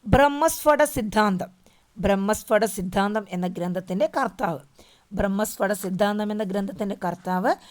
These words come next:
ബ്രഹ്മഗുപ്തൻ. വിശ്ലേഷക ജ്യാമിതിയുടെ പിതാവ്. വിശ്ലേഷക ജ്യാമിതിയുടെ പിതാവ് ദക്കാർത്തെ. ദക്കാർത്തെ. കണക്കുകൂട്ടൽ യന്ത്രങ്ങളിൽ നിന്ന് വികസിപ്പിച്ചെടുത്ത ആധുനിക യന്ത്രം.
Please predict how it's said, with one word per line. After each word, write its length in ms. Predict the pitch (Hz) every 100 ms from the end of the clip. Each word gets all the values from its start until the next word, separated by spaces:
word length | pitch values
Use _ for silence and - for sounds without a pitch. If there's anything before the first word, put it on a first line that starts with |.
| - _
ബ്രഹ്മഗുപ്തൻ. 1080 | 285 320 311 302 285 190 180 - 196 220 170 - _ _ _ _ _ _ _ _ 269
വിശ്ലേഷക 800 | 285 - 311 311 311 - 302 311
ജ്യാമിതിയുടെ 800 | 202 233 220 220 185 180 196 185
പിതാവ്. 480 | - 196 180 151 - _ - _ _ -
വിശ്ലേഷക 760 | 190 185 208 220 220 214 226
ജ്യാമിതിയുടെ 680 | 180 196 185 196 196 220 214
പിതാവ് 640 | 190 160 165 165 185 320 - _ _ -
ദക്കാർത്തെ. 840 | 190 233 - 233 208 185 - 208 - _ _ _ -
ദക്കാർത്തെ. 720 | 190 190 - 170 170 - 202 190 _ _ _ _ _ - 294
കണക്കുകൂട്ടൽ 720 | 294 311 339 330 320 254 320
യന്ത്രങ്ങളിൽ 600 | 311 277 269 269 277 269
നിന്ന് 200 | 220 226
വികസിപ്പിച്ചെടുത്ത 1120 | 208 196 208 269 - 214 190 170 180 196 233 - _ _
ആധുനിക 560 | 220 226 247 214 180 180
യന്ത്രം. 500 | 269 262 185 -